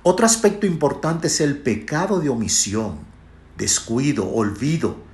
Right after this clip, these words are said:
negligencia, desatención, indiferencia frente a las necesidades de quienes te rodean y de los demás, frente a situaciones que pueden dañar a otros, y tú por temor no denuncias.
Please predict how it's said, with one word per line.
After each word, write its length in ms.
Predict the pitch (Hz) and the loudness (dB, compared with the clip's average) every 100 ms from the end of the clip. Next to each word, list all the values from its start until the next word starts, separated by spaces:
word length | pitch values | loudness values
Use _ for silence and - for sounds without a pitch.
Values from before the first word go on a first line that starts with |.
| - - - | -20 -20 -8
negligencia, 960 | 117 120 120 123 151 175 - 98 85 - - - - - | -4 0 0 2 2 2 -2 -2 -8 -14 -20 -20 -20 -4
desatención, 960 | 127 - 127 127 110 101 - 147 170 151 | 0 2 2 0 -2 -2 0 2 2 2
indiferencia 1080 | 120 110 113 107 127 175 147 - 92 - - - - | 0 -2 0 0 2 0 -2 -4 -6 -10 -16 -20 -4
frente 460 | 151 139 139 123 | 0 2 2 0
a 60 | 120 | 2
las 240 | 120 - | 2 0
necesidades 880 | 117 113 107 110 95 160 202 202 - - - - | -4 -4 -4 -4 0 0 0 0 -4 -10 -16 2
de 180 | 135 | 2
quienes 460 | - 143 131 120 - | 4 2 2 0 0
te 120 | 117 | -2
rodean 560 | 104 104 101 160 196 123 | 0 -2 0 0 0 -2
y 60 | |
de 140 | 104 95 | -4 -6
los 240 | 90 - | -6 -8
demás, 540 | 90 85 80 - - - - - - - - - | -8 -8 -6 -8 -8 -16 -20 -20 -20 -20 -20 -16
frente 320 | - 139 131 131 | 4 4 6 2
a 60 | |
situaciones 680 | - 127 131 - 170 196 202 | 2 0 0 2 2 2 4
que 140 | 170 | 2
pueden 400 | - 160 202 208 | 2 4 6 6
dañar 340 | 170 135 139 139 | 4 2 2 2
a 100 | 120 | 4
otros, 640 | 175 202 120 87 - - - - - - | 2 2 -4 -6 -10 -14 -20 -20 -20 -8
y 260 | - 147 - | -2 -2 2
tú 240 | 240 247 - | 2 2 6
por 280 | 214 214 - | 6 6 2
temor 420 | 135 135 190 156 | 2 4 2 2
no 180 | 151 180 | 2 4
denuncias. 1000 | 180 180 233 - 98 87 - - - | 4 4 0 0 -2 -4 -4 -8 -12